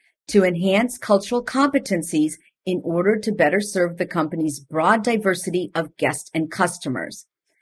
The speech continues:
I mean, Jerry, who would have thought that with a finance and marketing degree, acquisition and business development experience, I would be working in the cultural intelligence space? So if you don't mind, I'm gonna share my story with you.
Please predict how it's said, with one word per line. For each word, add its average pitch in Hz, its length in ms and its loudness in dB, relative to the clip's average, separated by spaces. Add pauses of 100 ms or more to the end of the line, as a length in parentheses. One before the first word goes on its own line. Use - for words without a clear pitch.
(300)
I 254 60 4
mean, 269 140 8
Jerry, 277 220 4
who 262 240 0
would 339 100 4
have 320 160 -2
thought - 480 2
that 196 240 4
with 214 120 2
a 208 60 2 (100)
finance 240 460 2
and 208 140 0
marketing 208 440 4
degree, 214 580 -2 (280)
acquisition 226 640 0
and 156 160 0
business 202 400 0
development 170 540 2
experience, 220 640 -2 (320)
I 196 160 6
would 226 180 2
be 220 120 0
working 170 500 0
in 156 100 0
the 151 120 -4
cultural 196 500 -2
intelligence 147 800 -6
space? - 640 -8 (400)
So 185 340 4
if - 80 -12
you 190 80 -6
don't 247 240 6
mind, 202 300 2
I'm 147 100 0
gonna 143 140 0
share 226 400 2
my 196 160 4
story 170 480 2
with 151 320 -2
you. 135 340 -2